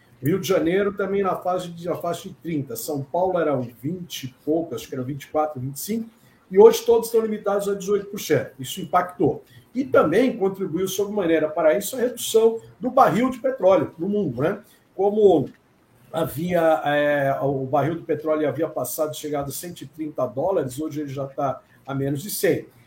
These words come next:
Agora, isso precisa chegar, como bem disse o Meleiro agora, instantes,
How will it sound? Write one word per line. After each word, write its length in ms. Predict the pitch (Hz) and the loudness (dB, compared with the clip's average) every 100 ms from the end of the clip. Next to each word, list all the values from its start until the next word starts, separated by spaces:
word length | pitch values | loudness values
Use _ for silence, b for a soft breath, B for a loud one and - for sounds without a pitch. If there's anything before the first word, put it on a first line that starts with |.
| b - | b -2
Agora, 220 | 156 160 | 2 2
isso 140 | 196 | 0
precisa 240 | - - 226 | -4 2 2
chegar, 360 | - 180 220 240 | 2 4 4 4
como 160 | 190 | 0
bem 200 | 185 185 | 2 0
disse 300 | - 175 - | 0 -6 -6
o 20 | 165 | -2
Meleiro 400 | 175 151 214 185 | 0 4 4 2
agora, 380 | - 180 220 | 2 2 2
instantes, 560 | 131 - 226 247 247 | -2 -2 2 2 0